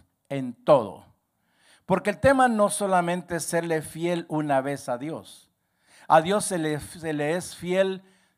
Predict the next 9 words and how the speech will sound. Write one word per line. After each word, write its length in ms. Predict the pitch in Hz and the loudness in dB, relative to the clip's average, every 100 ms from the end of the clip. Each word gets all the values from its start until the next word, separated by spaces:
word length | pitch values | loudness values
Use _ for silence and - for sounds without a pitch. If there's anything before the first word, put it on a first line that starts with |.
| _ _ - | _ _ 6
todo 260 | 180 165 | 6 6
el 160 | 156 151 | 0 -4
tiempo, 500 | 170 165 127 - - _ _ _ _ _ | -2 -2 -2 -8 -18 _ _ _ _ _
a 240 | 143 147 - | 0 0 -2
tiempo 520 | 180 196 208 202 190 | -2 -2 -2 -2 -4
y 80 | 160 | -4
fuera 360 | 143 175 175 | 0 2 4
de 120 | 160 - | 0 -2
tiempo. 580 | 180 180 143 113 104 | 0 0 0 -4 -10